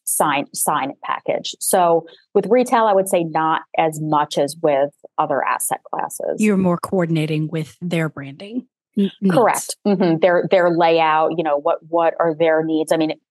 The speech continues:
Speaker 1: obviously, you know, if you go into a Starbucks or Chipotle, they all kind of look very similar. So you're really kind of working with them to make sure that what you're building meets their prototype.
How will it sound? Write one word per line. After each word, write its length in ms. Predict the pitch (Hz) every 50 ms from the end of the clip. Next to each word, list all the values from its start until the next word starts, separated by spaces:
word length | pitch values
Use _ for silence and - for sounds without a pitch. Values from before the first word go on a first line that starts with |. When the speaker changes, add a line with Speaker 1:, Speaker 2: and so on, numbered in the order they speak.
| _ _ -
Speaker 1:
obviously, 460 | 160 165 160 165 160 160 - 185 175
you 60 | 175
know, 260 | 170 165 165 165 156
if 120 | 156 160 -
you 60 | 170
go 160 | 170 165 156
into 160 | 156 - -
a 40 | 156
Starbucks 580 | 156 - - 226 208 214 208 202 196 196 196 -
or 80 | 175
Chipotle, 280 | 165 - - 202 185 180
they 80 | 190 180
all 160 | 175 175 175
kind 160 | - - 170
of 60 | 160 160
look 220 | 170 165 165 - - _ _ _ _ _ -
very 240 | 190 180 160 170 160
similar. 640 | - - - 190 180 170 160 151 151 151 156 160 _ _ _ _ _
So 280 | - - 214 185 170 165
you're 180 | 165 175 175
really 280 | 160 175 180 180 175 170
kind 180 | - - 170 165
of 80 | 156 151
working 320 | 156 160 160 160 - 165
with 160 | 156 156 156 -
them 300 | 165 160 151 156 156 151
to 120 | - 165
make 220 | 156 151 151 -
sure 320 | - - - 170 160 156 160
that 280 | 156 160 147 151 151 - -
what 240 | 165 160 175 -
you're 140 | - 165 165
building 760 | 156 143 165 151 156 151 165 156 151 151 147 147 151 151 151 - _ -
meets 420 | - 175 170 165 156 151 151 - -
their 200 | - 156 143 143
prototype. 520 | _ - 135 127 - - - - -